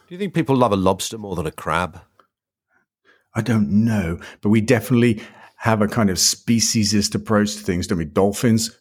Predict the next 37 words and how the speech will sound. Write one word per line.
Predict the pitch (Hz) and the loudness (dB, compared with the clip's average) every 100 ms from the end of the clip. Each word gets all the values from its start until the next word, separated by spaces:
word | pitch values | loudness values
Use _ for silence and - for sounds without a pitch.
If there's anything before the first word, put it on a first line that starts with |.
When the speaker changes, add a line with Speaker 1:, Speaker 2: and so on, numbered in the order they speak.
| - | -2
Speaker 2:
cuddly | 107 82 85 | -2 0 -4
fish, | 82 - 117 110 - | -6 0 0 0 -2
who | 104 | -2
cares? | 98 85 85 | 0 0 0
Speaker 1:
Yeah. | - 80 | -4 -6
Speaker 2:
Suffocate | 80 127 113 113 104 | -2 0 0 2 2
them | 95 92 | 2 0
to | 85 | 0
death, | 92 82 76 - | 2 0 -2 -4
you | 87 | 0
know? | 95 104 - _ | 0 -2 -10 _
Lobsters, | 101 98 - 107 | -2 -2 -2 -2
boil | 98 85 101 98 | -2 0 2 4
them | 87 | 2
to | 82 71 | -2 -4
death. | 80 76 - - _ - | -2 -2 -6 -20 _ -4
Cows, | 135 135 110 | 0 2 2
we | 101 | 0
think | 101 170 | 0 2
we | 139 | 2
kill | - 123 110 | 2 2 4
them | 98 | 2
humanely, | 98 104 98 135 127 78 - - _ - | 2 2 2 2 0 -2 -6 -18 _ -10
but | 85 | -4
we | 92 | 0
don't | 87 - | 0 0
see | - 101 | 2 2
that, | 87 73 | 2 0
do | 98 82 | 0 -2
we? | 85 | -2
We | 95 | -2
don't | 87 | -2
see | - 87 | -4 -4
how | 95 95 | -2 -2
it | 80 73 | -2 -2
goes | 78 80 | -4 -4
down. | 80 76 82 | -8 -8 -10